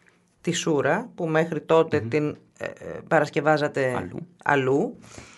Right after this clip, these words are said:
Speaker 1: Και αμέσως
Speaker 2: Μμμ.
Speaker 1: κάνατε και τις άλλες τρεις, γιατί
Speaker 2: Όχι.
Speaker 1: ουσιαστικά είναι τέσσερα, τέσσερις
Speaker 2: Τέσσερις.
Speaker 1: οι βασικές σας ετικέτες,
Speaker 2: Είναι
Speaker 1: έτσι δεν
Speaker 2: τέσσερις
Speaker 1: είναι;
Speaker 2: κωδικοί που παράγουμε αυτή τη στιγμή,
Speaker 1: Τέσσερις
Speaker 2: ναι.
Speaker 1: κωδικοί. Λοιπόν, ξεκινάμε το, με τη Σούρα,
Speaker 2: Ναι.
Speaker 1: ε,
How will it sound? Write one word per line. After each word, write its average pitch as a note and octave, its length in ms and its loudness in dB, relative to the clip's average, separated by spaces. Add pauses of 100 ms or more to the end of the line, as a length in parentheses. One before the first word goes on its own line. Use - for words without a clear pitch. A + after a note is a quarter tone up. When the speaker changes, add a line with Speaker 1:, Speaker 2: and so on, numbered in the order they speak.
(760)
Speaker 1:
Και B3 220 4 (420)
αμέσως F3+ 960 4
Speaker 2:
Μμμ. A2+ 160 -4 (460)
Speaker 1:
κάνατε F3+ 460 6
και E3+ 160 -4
τις F3 300 -6
άλλες F3+ 400 4
τρεις, G#3+ 320 2
γιατί E3 260 0
Speaker 2:
Όχι. C3 140 0 (120)
Speaker 1:
ουσιαστικά F3+ 1000 6
είναι G3+ 340 2 (160)
τέσσερα, D3 760 6 (160)
τέσσερις - 0 -
Speaker 2:
Τέσσερις. F#3+ 460 4
Speaker 1:
οι D#3+ 60 0
βασικές D3 440 2
σας B2+ 160 -10
ετικέτες, B2 480 -2
Speaker 2:
Είναι A#2 100 2
Speaker 1:
έτσι B2+ 140 2
δεν - 20 8
Speaker 2:
τέσσερις E3 240 2
Speaker 1:
είναι; C3 80 0
Speaker 2:
κωδικοί F#2 380 -2
που - 60 -8
παράγουμε F2 300 2
αυτή F2 120 -8
τη - 60 -12
στιγμή, - 160 8
Speaker 1:
Τέσσερις - 220 4
Speaker 2:
ναι. C#3+ 60 -2
Speaker 1:
κωδικοί. G3+ 380 2
Λοιπόν, G#3+ 380 6
ξεκινάμε B3 600 4
το, F#3 300 2
με E3 100 0
τη D3+ 120 -2
Σούρα, D3+ 760 4
Speaker 2:
Ναι. G#2 220 0 (200)
Speaker 1:
ε, G3 380 4